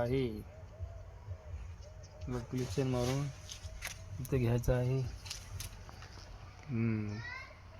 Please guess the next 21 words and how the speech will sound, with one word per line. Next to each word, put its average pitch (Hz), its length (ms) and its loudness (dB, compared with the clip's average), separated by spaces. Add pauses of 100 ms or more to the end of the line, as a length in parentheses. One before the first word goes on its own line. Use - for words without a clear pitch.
(520)
नंतर 123 380 6
लगेच 135 340 4
तुम्हाला 131 360 2
दुसऱ्या 131 360 2
ब्लॉकमध्ये 127 540 4
दाखवतो 120 440 4
टाकी 120 300 4
बसवली 120 380 6
का 117 80 6
नाही. 107 180 4 (1160)
हे 139 100 2
बघा, 120 260 6
खेडेगावात 123 540 6
आलेलं 120 240 6
आहे, 123 100 8
एका 120 180 4
शेताच्या 120 720 4
जवळच 117 400 4 (1040)
बांधकाम 120 500 8
आहे, 135 160 10
तिथं 139 420 6